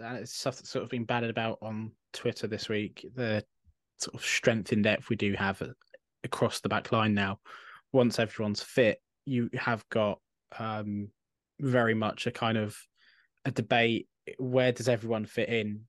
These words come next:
Like, you know, Jake Clark-Salter, regardless of his injury record, is probably the best centre-back in the club right now. Yet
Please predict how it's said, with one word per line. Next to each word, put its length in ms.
Like, 200
you 80
know, 120
Jake 280
Clark-Salter, 720
regardless 560
of 80
his 100
injury 300
record, 400
is 100
probably 300
the 100
best 220
centre-back 380
in 60
the 60
club 280
right 180
now. 260
Yet 280